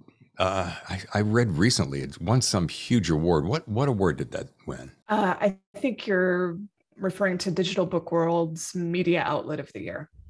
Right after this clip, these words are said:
Speaker 1: Okay. Well, that's pretty nice. <laughs> Pretty substantial
Speaker 2: It is
Speaker 1: company, right?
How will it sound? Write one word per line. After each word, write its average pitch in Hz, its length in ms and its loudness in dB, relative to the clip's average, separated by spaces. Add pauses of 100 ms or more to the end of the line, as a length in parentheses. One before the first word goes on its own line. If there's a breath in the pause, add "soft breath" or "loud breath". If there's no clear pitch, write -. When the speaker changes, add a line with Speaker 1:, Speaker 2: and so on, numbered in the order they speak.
Speaker 1:
Okay. 90 320 2 (160)
Well, 117 180 4
that's - 140 -8 (680)
pretty 117 220 6
nice. 78 420 2 (320 loud breath)
<laughs> - 320 -20
Pretty 110 200 4
substantial - 580 0
Speaker 2:
It - 140 -8
is - 180 2
Speaker 1:
company, 69 100 -2
right? 67 60 0